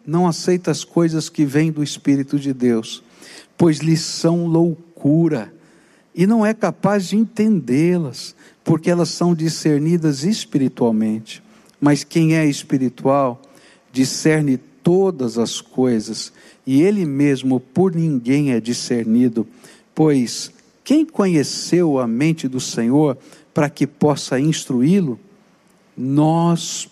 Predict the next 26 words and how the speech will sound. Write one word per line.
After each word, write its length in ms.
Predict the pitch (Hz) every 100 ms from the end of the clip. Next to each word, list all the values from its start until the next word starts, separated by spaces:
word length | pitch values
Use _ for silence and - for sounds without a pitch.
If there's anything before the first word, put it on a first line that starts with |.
| -
porém, 720 | 156 156 135 127 120 101 90 - _ _ _ _ _
temos 440 | 143 139 135 120
a 120 | 120 110
mente 760 | 104 113 123 120 - - 120 - _ _ -
de 140 | 113
Cristo." 600 | - - 98 82 - - -
Olha 300 | 180 214 185
que 220 | - 147 - _
coisa 600 | - 160 185 165 139 147 - _
tremenda. 880 | 147 143 147 120 117 117 113 104 104 - - - _
"Nós, 800 | 131 131 135 143 160 165 160 -
porém, 560 | - 156 156 135 127 104 101
temos 360 | - 123 113 110
a 100 | 107
mente 360 | 107 107 101 107
de 140 | 104
Cristo." 680 | - 101 95 87 - - - _ - - - - _
Paulo 260 | 170 170 175
ainda 240 | 175 165
vai 200 | 160 160
dizer 520 | 151 151 131 151 151
em 40 | 131
segunda 420 | - 139 151 143
Coríntios 400 | 143 139 139 -
cinco, 260 | 143 135
sete: 540 | - - 127 117 -